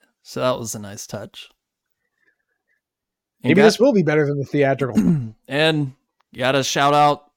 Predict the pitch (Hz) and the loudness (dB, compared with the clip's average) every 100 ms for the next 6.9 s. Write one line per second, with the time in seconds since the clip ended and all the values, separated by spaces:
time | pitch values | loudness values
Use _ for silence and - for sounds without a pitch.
0 | - 165 151 139 151 131 147 - 127 117 | -8 -6 -4 -6 -4 0 0 0 -2 0
1 | 120 135 131 135 139 117 113 113 - - | 0 0 0 0 0 -2 -4 -8 -10 -14
2 | _ 143 139 131 131 123 127 117 131 147 | _ -2 0 2 0 -2 -6 -4 0 2
3 | 151 143 - 113 110 110 101 104 - _ | 2 0 -8 -12 -10 -10 -12 -14 -20 _
4 | _ _ _ _ - _ _ _ _ _ | _ _ _ _ -20 _ _ _ _ _
5 | _ _ _ _ - 175 156 120 139 139 | _ _ _ _ -4 -2 0 -2 0 2
6 | 151 160 156 156 151 170 160 156 | 4 2 2 0 -2 -2 -2 -2